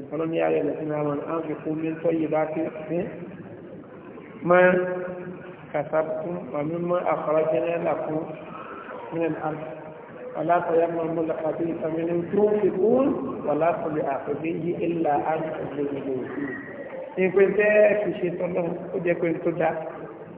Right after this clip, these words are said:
Ẹ má mú èyí tí ò dáa tó yẹ pé tó bá fẹ́ yín náà, ẹ dìjú gbà ní. Ẹ dìjú gbà ní. Ìyẹn ò bá mu. Lákòókò yẹn ti bóyá owó lọ fẹ́ ná.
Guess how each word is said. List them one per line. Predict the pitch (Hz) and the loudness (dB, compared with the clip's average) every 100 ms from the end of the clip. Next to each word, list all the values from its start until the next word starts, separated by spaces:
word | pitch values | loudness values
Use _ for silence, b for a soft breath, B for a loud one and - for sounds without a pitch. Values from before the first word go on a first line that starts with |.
| - - - - | -18 -18 -18 2
Ẹ | 185 | 4
má | 202 | 6
mú | 226 202 | 6 8
èyí | 196 185 | 8 8
tí | 185 | 6
ò | - 180 | 4 4
dáa | - 170 170 | 6 4 6
tó | 190 | 4
yẹ | 202 | 4
pé | 202 202 202 | 6 6 6
tó | 208 | 6
bá | 208 | 4
fẹ́ | 202 214 | 4 4
yín | 196 185 | 4 4
náà, | 196 185 - - - - - - | 4 4 2 -4 -4 -8 -10 -2
ẹ | 185 196 214 | 8 8 10
dìjú | 185 - 202 | 6 2 0
gbà | 202 180 | 4 4
ní. | 165 160 - - - - - - - - - - - - - - - - - - - - - - | 4 0 -2 -6 -10 -12 -14 -14 -16 -18 -20 -20 -20 -20 -20 -20 -20 -20 -20 -20 -20 -20 -20 -16
Ẹ | - 175 | -4 -2
dìjú | 170 170 | 0 -2
gbà | 170 160 | 0 0
ní. | 151 - - - - - - - - - | -2 -4 -10 -14 -14 -16 -18 -18 -20 -16
Ìyẹn | 135 135 131 | -12 -8 -8
ò | |
bá | 127 | -6
mu. | 131 135 131 - - 131 - - - - - - - - | -6 -6 -14 -18 -20 -20 -20 -20 -20 -20 -20 -20 -20 -16
Lákòókò | - 180 175 | -6 -4 -2
yẹn | 170 165 | -4 -4
ti | 160 | -6
bóyá | 170 170 | -2 -2
owó | 170 165 | 0 0
lọ | 160 | 2
fẹ́ | 78 82 82 82 80 | 2 2 4 2 2
ná. | 80 | -2